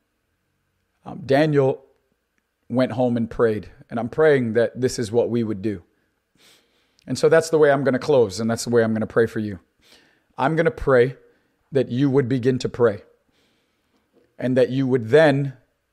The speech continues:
m-, maybe begin or continue to receive grace to know the voice of God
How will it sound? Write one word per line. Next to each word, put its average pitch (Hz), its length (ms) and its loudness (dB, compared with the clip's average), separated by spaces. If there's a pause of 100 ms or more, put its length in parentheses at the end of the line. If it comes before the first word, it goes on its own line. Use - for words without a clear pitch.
(720)
m-, 143 140 -8
maybe 175 300 4
begin 127 760 -2 (1600)
or 160 180 6
continue 143 800 -4 (1040)
to 156 160 -4
receive 135 560 -2
grace 127 640 2 (580)
to 139 180 -4
know 143 380 6
the 147 100 4
voice 139 360 2
of 113 180 -4
God 110 420 0